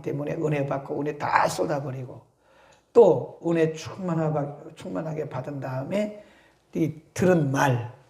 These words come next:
말 때문에 우리가 또 은혜 다 쏟아버리는 경우도 많아요. 말은 인격과 상관이 있습니다. 인격. 그래, 그 사람의 인격을 우리가 어떻게 알 수 있겠어요? 그렇죠?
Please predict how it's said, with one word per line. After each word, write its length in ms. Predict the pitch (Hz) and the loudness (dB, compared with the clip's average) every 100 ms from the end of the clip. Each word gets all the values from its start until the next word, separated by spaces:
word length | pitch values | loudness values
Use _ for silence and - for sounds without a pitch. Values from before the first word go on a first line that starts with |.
| - | -8
말 380 | 139 135 143 | -2 -2 -2
때문에 680 | - 151 123 143 190 202 - - _ _ - | -4 -4 -4 -4 -4 -6 -10 -18 _ _ -10
우리가 500 | 156 139 127 127 - | -8 -4 -2 -2 -4
또 160 | 170 | -4
은혜 140 | 131 131 | -4 -4
다 100 | - - | -8 -12
쏟아버리는 640 | - - 202 160 - 123 127 | -4 -2 0 -2 -4 -8 -10
경우도 360 | 120 127 - | -10 -12 -10
많아요. 720 | - 90 117 113 107 110 107 - _ _ _ _ - - - _ - - - - - - - - | -4 -2 -2 -4 -6 -8 -12 -18 _ _ _ _ -20 -20 -20 _ -20 -20 -20 -20 -20 -20 -20 2
말은 600 | 160 175 208 196 151 - | 6 8 6 2 -4 -4
인격과 840 | 175 202 202 196 - 165 147 127 | -4 -2 -4 -4 -4 -4 -2 -4
상관이 500 | - - 196 170 120 | -8 -12 -10 -8 -8
있습니다. 800 | 120 - 123 120 - 98 92 110 | -10 -14 -16 -16 -16 -16 -16 -12
인격. 500 | 143 127 110 - - - _ _ _ _ _ _ - | -6 -6 -6 -14 -20 -20 _ _ _ _ _ _ -2
그래, 160 | 190 | 0
그 140 | - - | 0 2
사람의 340 | 156 151 151 | 4 4 4
인격을 440 | 139 135 - 131 | 2 0 -4 -6
우리가 220 | 131 120 117 | -6 -6 -4
어떻게 380 | 139 160 - | -2 -2 -4
알 160 | 151 123 | -6 -6
수 80 | - | -10
있겠어요? 460 | 131 - 123 - - - - _ _ _ _ _ _ _ _ | -16 -14 -16 -16 -20 -20 -20 _ _ _ _ _ _ _ _
그렇죠? 380 | - 196 - 220 | -10 -8 -6 -6